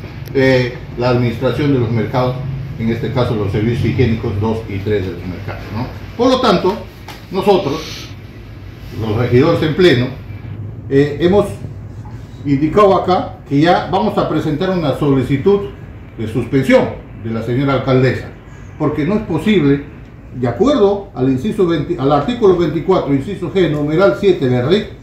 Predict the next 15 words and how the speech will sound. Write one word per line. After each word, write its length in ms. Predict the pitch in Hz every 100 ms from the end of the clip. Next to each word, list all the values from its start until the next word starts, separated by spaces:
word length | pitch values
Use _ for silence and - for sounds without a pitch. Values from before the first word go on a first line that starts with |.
| 107
del 120 | 110
Reglamento 440 | 117 123 156 147
Interno 400 | 147 127 175 151
del 140 | 127 117
Consejo, 600 | 170 151 196 - 165 - - - - -
utilizar, 720 | 139 127 131 131 202 190 110 110
disponer 720 | 127 - 143 156 190 139 -
o 140 | 123
dar 280 | 135 190 196
una 280 | 165 175 -
aplicación 600 | - 135 - 123 196 185
diferente 600 | 180 127 147 202 170 139
a 20 | 117
los 240 | 113 113
bienes 460 | 160 208 135 113